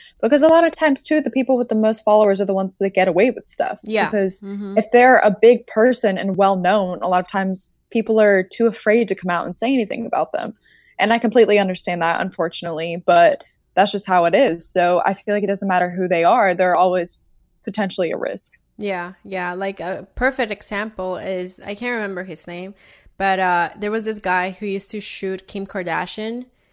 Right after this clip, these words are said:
Speaker 2: and he
Speaker 1: Oh,
Speaker 2: had
Speaker 1: I heard about him.
Speaker 2: Yeah, and he had one million followers on, uh, Instagram, and I think he was
Speaker 1: Mm-hmm.
Speaker 2: verified, and he did so many horrible things to, like, I don't even know the amount of girls. It was probably in the hundreds.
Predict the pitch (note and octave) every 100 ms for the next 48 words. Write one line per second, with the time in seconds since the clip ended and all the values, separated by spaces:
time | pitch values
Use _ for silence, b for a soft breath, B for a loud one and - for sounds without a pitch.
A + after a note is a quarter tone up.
0 | _ _ _ _ G3+ G3+ F#3+ F#3 F3+ F3+
1 | E3+ - A3+ B3+ G3 A3 G3+ F#3+ F#3 E3+
2 | F3 F#3 A3+ G#3+ F3 G3+ G3+ G3+ G3 F#3
3 | F3+ F#3+ G3+ G#3 G#3 G3+ - E3+ F#3 G3+
4 | G#3 G#3+ - G3 F3+ F3+ F3 F3 F3+ -
5 | F#3+ F#3+ A#3 A#3+ B3+ C4+ A#3+ F#3+ F3 F3
6 | F#3 F#3 F3+ F3+ E3+ E3+ A3+ G#3 G3 A3
7 | A#3 C4 C#4+ b b b b - G3 F#3+
8 | F#3+ F3+ E3+ D#3+ F3 G#3+ G#3 G#3+ - -
9 | - - G#3+ G3+ G#3+ G#3+ G3 F#3+ F#3+ F#3+
10 | F#3+ F#3+ F3+ F3+ F#3+ - G3+ F#3 F3 E3+
11 | _ _ _ _ _ _ _ _ _ -
12 | A#3 A3+ G#3+ G3+ F#3+ F3+ E3+ E3+ E3+ F3+
13 | - - F#3+ - G3 F#3+ F#3+ F#3+ F#3 F#3+
14 | - - - - - -